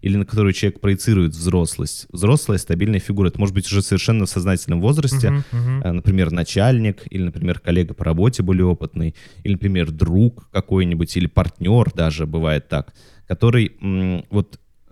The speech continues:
Speaker 1: ну, ч-, <laughs> и психолог, кстати. Вот,
Speaker 2: Кстати
Speaker 1: психолог, да,
Speaker 2: говоря, да.
Speaker 1: скажем, психолог,
Speaker 2: Восемь девятьсот. <laughs>
Speaker 1: психолог это делает профессионально, остальные, если
Speaker 2: Мгм.
Speaker 1: повезёт. Вот, и как раз вот эта безопасная фигура, она,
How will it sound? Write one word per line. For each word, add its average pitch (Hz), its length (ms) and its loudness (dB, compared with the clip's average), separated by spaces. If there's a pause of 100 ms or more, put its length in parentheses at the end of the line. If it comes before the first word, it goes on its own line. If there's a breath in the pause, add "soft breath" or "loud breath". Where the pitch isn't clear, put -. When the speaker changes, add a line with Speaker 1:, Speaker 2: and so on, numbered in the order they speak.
(220)
Speaker 1:
ну, 131 160 -2 (200)
ч-, - 120 -10
<laughs> 104 300 -4
и 101 80 0
психолог, - 520 -2
кстати. - 480 -8
Вот, - 140 -12 (120)
Speaker 2:
Кстати - 180 -12
Speaker 1:
психолог, 117 460 4
да, 117 60 2
Speaker 2:
говоря, 120 320 4
да. 110 180 2
Speaker 1:
скажем, 123 280 4
психолог, 127 400 6
Speaker 2:
Восемь 156 220 4
девятьсот. 180 400 4
<laughs> - 80 -2
Speaker 1:
психолог 160 400 2
это 107 240 0
делает 113 320 2
профессионально, 98 640 0
остальные, 110 480 0
если 107 220 0
Speaker 2:
Мгм. 131 60 0
Speaker 1:
повезёт. 95 520 2 (800)
Вот, 101 340 0
и 107 280 2 (240 loud breath)
как - 160 -20
раз 113 280 2
вот 98 160 -4
эта 98 300 0
безопасная 98 520 -2
фигура, 139 400 0
она, 101 340 0